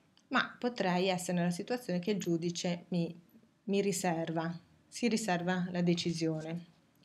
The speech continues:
e noi lo lasciamo riservare, bene. Allora, ultima udienza attesa di provvedimento, poi se vogliamo mettiamo anche, ecco, in decisione, il giudice sta aspettando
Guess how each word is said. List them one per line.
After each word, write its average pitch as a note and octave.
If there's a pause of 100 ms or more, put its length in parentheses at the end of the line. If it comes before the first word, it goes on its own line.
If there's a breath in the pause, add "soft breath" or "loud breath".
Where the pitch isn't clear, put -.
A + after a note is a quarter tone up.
e B3+
noi F3
lo E3+
lasciamo E3
riservare, D#3+
bene. D#3 (1400 loud breath)
Allora, F#3
ultima G#3
udienza B3+
attesa F#3+
di F3+
provvedimento, E3
poi F3+
se F3+
vogliamo F3
mettiamo E3
anche, D#3+
ecco, D#3
in E3+
decisione, G3
il - (360 loud breath)
giudice E3+ (560)
sta -
aspettando F#3